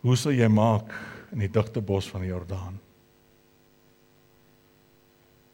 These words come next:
Paulus kom na Timoteus toe, wat ook maar moeg is en, en die dinge hou lank aan en dis ons doodnatuurlik vir ons as mens en daarom is ons saamgevoeg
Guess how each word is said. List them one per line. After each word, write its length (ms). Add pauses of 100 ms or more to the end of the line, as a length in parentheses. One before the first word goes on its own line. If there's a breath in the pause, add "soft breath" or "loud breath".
(1200)
Paulus 300
kom 160
na 260 (140)
Timoteus 540
toe, 220 (1500 soft breath)
wat 180
ook 180
maar 260
moeg 240
is 280
en, 240 (280 loud breath)
en 100
die 120
dinge 180
hou 260
lank 280
aan 200
en 140
dis 220
ons 300
doodnatuurlik 840
vir 100
ons 220
as 140
mens 340
en 100
daarom 380
is 120
ons 180
saamgevoeg 680